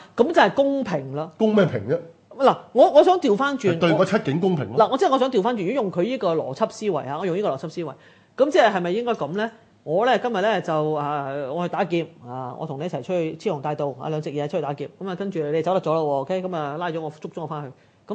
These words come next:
Speaker 2: 係咪即係話我係等到捉到你為止先判呢？
Speaker 1: 嗱，如果同樣嘅邏輯咧，
Speaker 2: 呢個就係個邏輯喎，
Speaker 1: 係啊，係啊，
Speaker 2: 係咪？
Speaker 1: 同樣嘅邏輯就噉嘅，我覺得。
Speaker 2: 啊。
Speaker 1: 應該等到梁振英落任，
Speaker 2: 嗯。
Speaker 1: 廉政公署正式起訴佢U G L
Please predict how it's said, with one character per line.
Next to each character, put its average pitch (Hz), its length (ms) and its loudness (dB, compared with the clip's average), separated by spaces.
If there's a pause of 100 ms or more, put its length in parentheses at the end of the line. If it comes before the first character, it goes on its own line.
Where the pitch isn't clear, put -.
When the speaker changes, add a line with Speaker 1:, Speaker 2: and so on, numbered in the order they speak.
Speaker 2:
係 214 40 -2
咪 170 80 -4
即 160 100 -4
係 202 80 0
話 147 140 -4
我 143 200 -2
係 151 160 -2 (240)
等 202 220 -4
到 226 140 2
捉 269 160 -4
到 185 140 -2
你 180 180 0
為 147 120 -2
止 156 120 -2
先 208 160 0
判 175 200 -8
呢？ 202 120 -10 (280)
Speaker 1:
嗱， 110 200 -4
如 139 60 2
果 226 80 4
同 101 280 -6
樣 107 120 -4
嘅 120 120 -2
邏 95 160 -6
輯 156 200 -4
咧， 151 80 6
Speaker 2:
呢 392 60 12
個 330 80 6
就 233 80 8
係 214 80 10
個 226 80 8
邏 175 140 10
輯 262 140 6
喎， 240 60 -4
Speaker 1:
係 208 40 8
啊， 190 80 12 (140)
係 156 60 10
啊， 185 60 6
Speaker 2:
係 - 40 2
咪？ 175 120 6
Speaker 1:
同 190 80 6
樣 147 40 2
嘅 160 40 4
邏 117 140 4
輯 202 160 4
就 147 60 2
噉 117 280 -2
嘅， 135 140 4
我 - 140 0
覺 117 80 0
得。 143 100 0
Speaker 2:
啊。 139 60 -6 (720)
Speaker 1:
應 226 280 0
該 208 200 6
等 160 300 0
到 139 180 0
梁 101 280 -4
振 143 240 -2
英 170 200 -2
落 107 240 0
任， 104 120 -2 (200)
Speaker 2:
嗯。 147 200 -10 (680)
Speaker 1:
廉 110 280 -4
政 143 240 0
公 185 220 -4
署 131 180 -2
正 131 280 -2
式 - 140 -4
起 120 260 -4
訴 117 200 -4
佢 113 140 -6
U 151 220 -2
G 156 280 -2
L 120 120 0